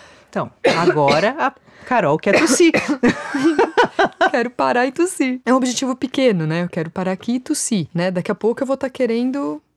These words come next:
Speaker 2: almoçar. Sei lá, vou mudar um objetivo. Mas aí se
Speaker 1: Eu
Speaker 2: você
Speaker 1: tô
Speaker 2: for
Speaker 1: querendo um gole d'água porque eu tô com sede.
Speaker 2: Uhum.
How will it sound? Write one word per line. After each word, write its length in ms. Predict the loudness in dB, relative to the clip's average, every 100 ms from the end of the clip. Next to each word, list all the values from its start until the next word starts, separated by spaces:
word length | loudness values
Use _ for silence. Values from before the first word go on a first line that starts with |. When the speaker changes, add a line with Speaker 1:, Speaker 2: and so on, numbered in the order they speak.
| _
Speaker 2:
almoçar. 560 | -6 -6 -6 -6 -6 -8 _ _ _
Sei 180 | -10
lá, 200 | -6 -6
vou 140 | -6 -10
mudar 220 | -8 -6
um 40 |
objetivo. 460 | -6 -6 -6 -8 -8 -14 -20 -14 -6
Mas 140 | -4
aí 80 | -2
se 100 | -4
Speaker 1:
Eu 60 |
Speaker 2:
você 100 | -4
Speaker 1:
tô 60 | -4
Speaker 2:
for 100 | -4
Speaker 1:
querendo 280 | -2 -2 -2
um 40 |
gole 280 | -2 -4 -4
d'água 680 | -6 -6 -6 -8 -8 -8 -12 _ _
porque 160 | -10
eu 40 | -8
tô 100 | -6
com 100 | -8
sede. 460 | -4 -4 -4 -8 -14 _ _ _ _ -8
Speaker 2:
Uhum. 440 | -4 -4 -4 -6